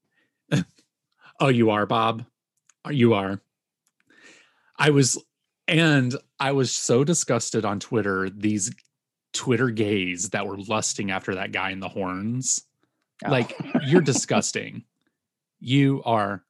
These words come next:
Speaker 1: Gross. Like, what the fuck are you thinking?
Speaker 2: My God. Well, after they tried to say he was Antifa because they, you know, that picture got passed around with him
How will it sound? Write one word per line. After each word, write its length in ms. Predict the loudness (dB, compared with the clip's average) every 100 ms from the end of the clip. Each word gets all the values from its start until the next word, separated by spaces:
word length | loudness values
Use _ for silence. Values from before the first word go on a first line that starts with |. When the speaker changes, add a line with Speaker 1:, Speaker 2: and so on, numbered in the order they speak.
| _ -4
Speaker 1:
Gross. 440 | -4 -4 -10 -14 -14 _ _ _ _ _ _ _ _ _ -6
Like, 500 | -2 0 -2 -4 -14 _ _ -20 _ _ _ _ _ _ _ -2
what 160 | -2
the 80 | -2
fuck 500 | -8 -10 -4 -2 0
are 80 | -2
you 160 | -2 -2
thinking? 540 | -6 -8 -12 -14 -18 _ _ -12 -12 _ _ _ _ _ _ _ _ _ _ -18
Speaker 2:
My 120 | -16
God. 520 | -16 -18 -16 -18 -18 -20 _ _ _ _ _ -2
Well, 120 | 0
after 300 | 4 2 2
they 140 | 2 2
tried 240 | 2 -2
to 60 | -2
say 200 | -2 -2
he 140 | 0
was 140 | -2 -2
Antifa 680 | -6 -6 -8 -8 -6 -8 -8 _ -4
because 520 | -2 0 -2 -2 -12 -2
they, 260 | 2 2 0
you 100 | -4
know, 140 | -6 -4
that 260 | -6 -6
picture 260 | -6 -6 -4
got 200 | -6 -4
passed 280 | -6 -6 -8
around 320 | -8 -8 -6
with 180 | -8 -8
him 260 | -8 -8 -12